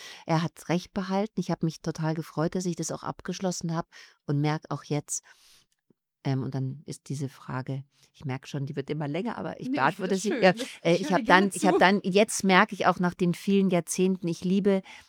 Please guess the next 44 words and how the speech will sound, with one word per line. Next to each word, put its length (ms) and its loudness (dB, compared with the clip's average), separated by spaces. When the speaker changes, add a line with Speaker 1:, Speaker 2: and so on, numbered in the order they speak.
Speaker 1:
meinen 260 4
Beruf, 480 0
mit 180 -2
der 120 0
gleichen 540 -2
oder 160 -2
die 100 -4
Leidenschaft, 760 -2
also 140 -4
die 180 -4
wächst 420 -4
auch 180 -2
und 200 -8
gedeiht 540 -6
und, 120 -4
aber 280 0
ich 320 -8
ka-, 180 -10
kann 220 0
mir 140 0
auch 100 -8
gut 160 -8
vorstellen 460 -4
und 120 -4
bin 180 -6
auch 140 -10
dabei, 460 -4
an 160 -2
Stoffen 640 -2
so 160 -2
zu 280 -6
arbeiten, 640 -2
die 160 -6
ich 120 -10
dann 180 -2
einfach 280 -6
selber 320 0
mal 160 0
versuchen 500 -4
möchte, 340 -4
als 240 -2
Regisseurin 680 -2
umzusetzen. 800 -6
Speaker 2:
Mhm. 280 -8